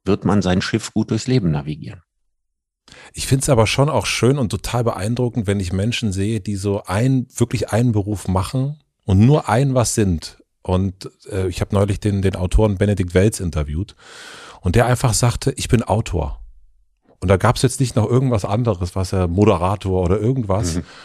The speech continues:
Speaker 2: Und ich fand das irgendwie, dachte, krass, das ist so selten, dass ich mal Gäste habe, die nur eine Sache sind. Und es hat
Speaker 1: Mhm.
Speaker 2: mich total beeindruckt irgendwie.
Speaker 1: Erfrischend, ja.
Speaker 2: Erfrischend irgendwie, nur eine Berufsbezeichnung. Und vielleicht kommt das auch wieder,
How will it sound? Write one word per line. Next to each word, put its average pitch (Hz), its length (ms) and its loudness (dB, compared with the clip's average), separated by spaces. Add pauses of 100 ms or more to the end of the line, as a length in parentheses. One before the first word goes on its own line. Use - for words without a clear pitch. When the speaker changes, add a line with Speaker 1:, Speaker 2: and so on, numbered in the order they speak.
(180)
Speaker 2:
Und 104 180 0
ich - 120 2
fand - 200 2
das 139 140 2
irgendwie, 107 200 -2
dachte, - 280 0
krass, - 380 -2
das 90 140 -6
ist 95 160 -6
so 117 160 2
selten, 110 340 2
dass 92 140 -4
ich 117 160 -8
mal 95 280 -2
Gäste 113 440 -2
habe, 92 240 0
die 98 160 -2
nur 98 300 2
eine 131 320 -2
Sache 113 300 -4
sind. 76 360 -6 (540)
Und 95 140 4
es - 140 4
hat - 180 4
Speaker 1:
Mhm. - 80 -4
Speaker 2:
mich 151 140 2
total 113 380 2
beeindruckt 117 680 0
irgendwie. 78 440 -2
Speaker 1:
Erfrischend, - 600 -6 (180)
ja. 175 180 0
Speaker 2:
Erfrischend 139 580 0
irgendwie, 87 380 0
nur 98 180 2
eine 113 200 4
Berufsbezeichnung. 95 720 -2
Und 87 80 -4
vielleicht 101 380 0 (160)
kommt 117 260 0
das 120 160 -4
auch 107 200 -8
wieder, 110 340 -2